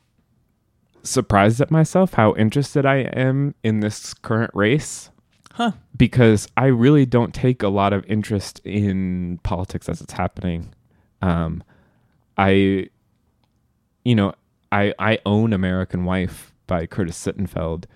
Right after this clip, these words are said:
Speaker 1: and I assume I will read more actually political novels.
Speaker 2: Mm. Mm-hmm.
Speaker 1: Um, but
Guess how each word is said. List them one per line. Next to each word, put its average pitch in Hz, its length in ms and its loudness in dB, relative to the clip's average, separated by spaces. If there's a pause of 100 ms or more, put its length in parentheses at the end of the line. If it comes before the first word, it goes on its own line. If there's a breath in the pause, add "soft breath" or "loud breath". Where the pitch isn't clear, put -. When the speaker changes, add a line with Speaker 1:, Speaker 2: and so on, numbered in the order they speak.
(320 soft breath)
Speaker 1:
and 92 360 0
I 95 60 0
assume 101 760 2
I 95 120 0
will 95 160 0
read 92 280 -2
more 95 300 -2 (160)
actually 98 320 -4
political 92 880 -6
novels. 156 680 -2 (120)
Speaker 2:
Mm. 160 480 -2 (180)
Mm-hmm. 123 100 -6
Speaker 1:
Um, 95 420 2 (880)
but 110 380 2